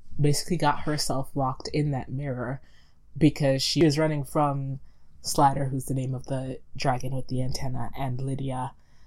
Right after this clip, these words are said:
uh, from being able to locate the, the Diamond Castle again, but her flute broke, so she was stuck. Slider comes into view, um,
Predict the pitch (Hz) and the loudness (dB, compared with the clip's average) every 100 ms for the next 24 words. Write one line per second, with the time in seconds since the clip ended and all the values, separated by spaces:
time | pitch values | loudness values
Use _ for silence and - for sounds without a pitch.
0 | - - 139 131 131 - 131 131 127 131 | -12 0 2 2 -4 -2 -2 -4 -6 -4
1 | 131 123 - 135 147 - 180 - - - | -4 -4 -2 -2 0 2 2 0 -4 -6
2 | - - - - - 151 147 143 139 - | -4 -2 -4 -6 0 4 4 4 0 -4
3 | - 139 131 123 143 127 127 147 139 135 | -2 0 0 -2 -2 -2 -2 -4 -4 -2
4 | 127 131 139 139 131 - 226 247 139 139 | 0 -2 -2 -2 -4 -2 2 2 0 -4
5 | 123 - - 127 - - - - - 165 | -4 -4 -4 -4 -4 -6 -2 2 4 4
6 | - - - - - - - 160 165 170 | 2 -10 -14 -18 -6 -2 6 6 8 4
7 | - 156 143 131 135 135 127 131 131 127 | 2 0 0 0 -4 -4 -4 -4 -4 -6
8 | - - - - - - 147 135 131 123 | -10 -12 -14 -16 -16 0 4 6 4 -2
9 | 123 | -4